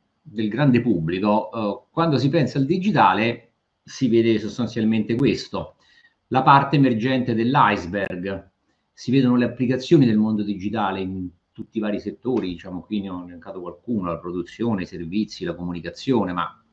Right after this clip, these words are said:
c'è anche tutto il mondo delle interazioni sociali che è, è sempre più digitale. Quindi è, è quel, quel, quello che noi vediamo nella vita di tutti i giorni in termini di, di dispositivi e di sistemi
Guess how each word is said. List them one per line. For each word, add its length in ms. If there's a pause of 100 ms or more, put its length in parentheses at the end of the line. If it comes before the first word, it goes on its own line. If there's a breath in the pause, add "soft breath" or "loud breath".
(540)
c'è 200
anche 300
tutto 220
il 80
mondo 280
delle 420 (320 soft breath)
interazioni 760
sociali 580
che 460
è, 680
è 40
sempre 380
più 160
digitale. 680 (340 soft breath)
Quindi 240
è, 120
è 260
quel, 460
quel, 320 (240)
quello 240
che 80
noi 200
vediamo 360
nella 140
vita 160
di 80
tutti 220
i 60
giorni 440
in 80
termini 320
di, 160 (140)
di 140
dispositivi 680
e 120
di 120
sistemi 680